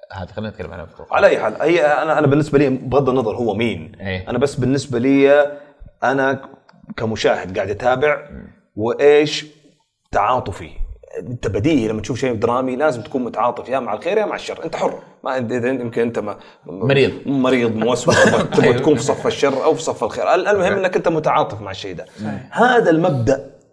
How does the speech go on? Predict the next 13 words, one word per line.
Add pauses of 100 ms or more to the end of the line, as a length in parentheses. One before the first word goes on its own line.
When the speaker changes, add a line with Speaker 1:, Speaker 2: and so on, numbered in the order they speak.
(100)
Speaker 2:
الأساسي
للمتابعة (100)
Speaker 1:
مم.
Speaker 2:
كان
مو
موجود. (280)
أنت
ما
تدري
تبغى
تتعاطف
مع
مين.